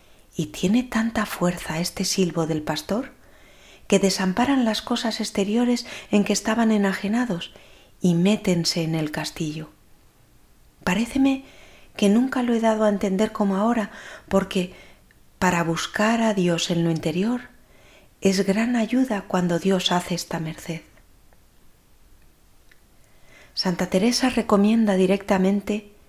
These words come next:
mirar a Jesús en los diversos momentos de su vida y en las diferentes circunstancias de nuestra vida, y dejarnos influir por los rasgos de su persona y de su estilo de vida. Y esto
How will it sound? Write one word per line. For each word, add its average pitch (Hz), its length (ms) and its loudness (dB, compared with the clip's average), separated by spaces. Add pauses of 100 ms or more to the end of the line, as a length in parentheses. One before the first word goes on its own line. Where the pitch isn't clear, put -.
(460)
mirar 208 560 4
a 208 100 0
Jesús 226 640 -2 (380)
en 196 120 4
los 196 160 4
diversos 240 440 2
momentos 220 500 2
de 202 80 0
su 190 160 -2
vida 220 340 0 (380)
y 190 80 4
en 190 80 6
las 180 180 2
diferentes 196 640 2
circunstancias 185 800 -2
de 185 80 0
nuestra 175 340 -2
vida, 208 340 -6 (560)
y 185 80 4
dejarnos 175 560 0
influir 185 500 0 (320)
por 185 220 2
los 185 180 4
rasgos 214 400 4
de 214 80 -2
su 196 160 -4
persona 202 560 0
y 180 120 2
de 180 120 2
su 180 140 -4
estilo 170 340 -2
de 165 140 -4
vida. 160 340 -8 (720)
Y 190 200 4
esto 262 400 0